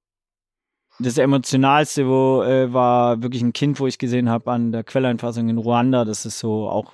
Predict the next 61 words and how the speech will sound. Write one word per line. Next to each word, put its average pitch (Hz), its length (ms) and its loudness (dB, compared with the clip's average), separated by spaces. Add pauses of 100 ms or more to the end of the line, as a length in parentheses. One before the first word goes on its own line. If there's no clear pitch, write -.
wenn's 113 380 -10
sehr 120 240 2
voll 117 220 0
Klischee 131 440 0
ist, 120 160 0
aber 107 220 -4 (420)
man 117 140 -2
kommt 127 180 2
bei 117 160 2
Viva 120 200 2
Con 117 160 0
Agua 117 200 0
schon 131 160 0
an 120 120 4
die 117 60 0
Grenzen 120 380 -2
des 110 140 -4
eigenen 110 420 0
Körpers, 131 420 -2
Geistes 117 600 -4
und, 110 340 -6
und 107 240 -8
Knowledge 120 500 -2
und 113 140 -6
alles 123 380 -2
ran. 147 240 -4 (180)
Also 101 300 -14 (140)
ich - 300 -18
auf 113 200 -8
jeden 120 180 -2
Fall, 117 200 -6
ich - 120 -14
bleib 110 220 -8
bei 107 100 -8
mir, 110 140 -4
dann 107 140 -6
kann 104 120 -10
ich 101 80 -12
keinen 104 160 -12
Fehler 131 220 -8
machen. 123 240 -10 (320)
Ich - 160 -18
bin 117 140 -4
da 110 100 -2
mehrfach 117 400 -2
rangekommen. 117 460 -6 (580)
Äh, 120 140 2
und 127 40 2
es 120 80 -2
gibt 135 160 -4
ein 131 160 2
so 139 60 -2
ein 127 80 0
Kind, 139 220 0
das 120 160 -6
ich 120 80 -4
in 120 80 0
meinen 117 180 -2
Kopf 123 200 -6
eingeprägt 110 440 -6
hab, - 240 -10